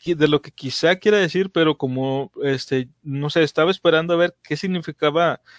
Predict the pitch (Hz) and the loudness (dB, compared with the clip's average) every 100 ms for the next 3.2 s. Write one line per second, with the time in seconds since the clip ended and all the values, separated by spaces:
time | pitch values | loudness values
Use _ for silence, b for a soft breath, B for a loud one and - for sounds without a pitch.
0 | b 143 135 160 139 - _ 160 170 180 | b -4 -2 -2 -2 -6 _ 0 0 0
1 | 185 - - 175 - 175 175 185 214 _ | -6 -6 -4 -4 -2 -4 -2 -4 -8 _
2 | - - 160 160 160 156 127 - 147 - | -14 -2 2 2 0 -4 -6 0 0 0
3 | 196 | -10